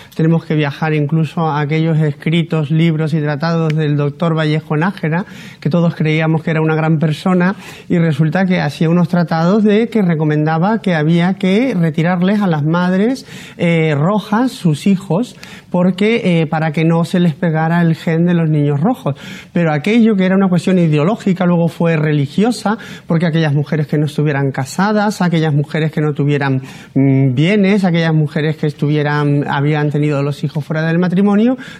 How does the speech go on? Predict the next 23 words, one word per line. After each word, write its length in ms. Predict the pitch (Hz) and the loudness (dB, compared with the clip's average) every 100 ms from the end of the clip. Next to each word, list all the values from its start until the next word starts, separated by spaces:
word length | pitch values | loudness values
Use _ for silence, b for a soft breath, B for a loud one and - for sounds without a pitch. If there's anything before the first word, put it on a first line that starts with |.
| - | 0
también 420 | 196 180 180 156 | 4 4 4 2
les 120 | 156 | 2
robaban 460 | 156 156 147 160 160 | 2 0 0 0 2
los 120 | 156 | 2
niños, 520 | 170 190 190 240 277 B B | 4 4 4 2 -2 B B
o 60 | 156 | -2
sea 260 | 202 175 | 0 0
que 220 | 175 160 | 0 0
ellos 240 | 156 175 180 | 2 2 2
estaban 320 | 175 180 180 | 2 2 2
cumpliendo 580 | 180 180 165 196 208 247 | 4 4 4 4 4 2
lo 140 | 240 | 2
que 100 | 175 | 0
creían, 460 | 156 151 156 202 226 | -2 0 2 2 2
además, 360 | 175 151 190 233 B B | 2 0 0 -4 B B
convencidos 720 | - 160 147 143 135 139 175 175 | -2 2 2 2 0 0 2 4
absolutamente 760 | 175 175 170 170 170 175 175 | 2 2 0 2 2 0 2
en 40 | 196 | 0
la 80 | |
función 540 | 175 156 147 156 165 165 | 0 0 0 0 0 2
de 140 | 147 | 0
Dios, 260 | 123 123 123 127 | -2 -2 -4 -2
¿no? 140 | 220 | -2